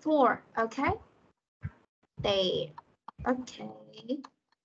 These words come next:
Ờ,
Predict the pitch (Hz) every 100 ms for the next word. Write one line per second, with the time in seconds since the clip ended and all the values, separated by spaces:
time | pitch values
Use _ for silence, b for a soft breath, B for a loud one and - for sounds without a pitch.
0 | _ - - - _ _ _ _ _ _
1 | _ _ _ 240 _ - - _ - -
2 | - _ _ - - - - _ _ _
3 | _ _ _ _ _ _ - - - -
4 | - - 208 208 208